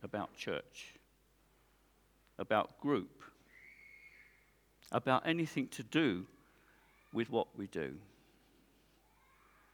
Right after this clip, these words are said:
Now, I think we've each got our own little problems and difficulties, but I just felt this morning that the Holy Spirit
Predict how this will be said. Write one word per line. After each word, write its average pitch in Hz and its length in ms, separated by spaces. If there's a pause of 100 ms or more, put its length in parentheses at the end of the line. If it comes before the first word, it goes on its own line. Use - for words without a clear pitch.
(120)
Now, 156 120
I - 20
think 226 200
we've 165 140
each 165 220
got 151 220
our 135 200
own 131 340 (280)
little 131 240
problems 107 720
and 107 160
difficulties, 95 800 (580)
but 135 80
I 143 60
just - 240
felt - 260
this - 260
morning 135 340
that - 100
the 131 80
Holy 190 380
Spirit 127 460